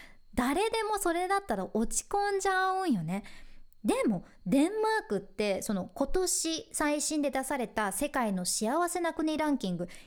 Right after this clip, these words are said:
一位のフィンランドの次、二位がデンマークじゃん。すご。<laughs> 二位で幸せデンマーク。いや、暗いのでさ、ずっと寒くて暗いのに、自分たちで幸せを作り出してる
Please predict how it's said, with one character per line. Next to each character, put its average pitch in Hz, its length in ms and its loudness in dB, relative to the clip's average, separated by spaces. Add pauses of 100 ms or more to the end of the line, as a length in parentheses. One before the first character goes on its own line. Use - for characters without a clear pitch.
(120)
一 285 320 -2 (200)
位 247 40 4
の 226 180 4
フ 214 100 -4
ィ 370 140 0
ン 349 140 2
ラ 220 120 2
ン 185 80 0
ド 175 60 -4
の 170 140 -8
次、 - 420 -4 (500)
二 233 220 6 (240)
位 240 160 4
が 208 280 0 (400)
デ 285 180 6
ン 381 180 2
マ 403 140 6
ー 403 40 2
ク 220 180 -2
じ 190 100 -6
ゃ 185 40 -8
ん。 208 60 -14 (600)
す - 380 0
ご。 254 340 -2 (520)
<laughs> - 640 -10
二 330 360 6
位 226 40 4
で 208 100 2
幸 208 400 0
せ 202 140 -2
デ 202 140 0
ン 240 120 6
マ 185 120 0
ー 170 40 -8
ク。 - 160 -12 (500)
い - 40 -2
や、 180 120 -2
暗 233 480 2
い 294 80 4
の 240 80 4
で 190 80 -2
さ、 202 160 -4
ず 220 200 -2
っ 254 40 -2
と 277 100 -4
寒 311 240 0
く 262 120 -2
て 208 100 -4
暗 254 380 0
い 302 60 2
の 220 100 2
に、 202 160 0 (360)
自 262 220 2
分 294 100 -2 (280)
た 415 120 2
ち 269 180 -4
で 254 120 2
幸 277 460 0
せ 294 180 -2
を 269 100 -2
作 - 300 -4
り 359 140 0
出 403 160 -2
し - 80 -2
て 220 120 0
る 180 200 -2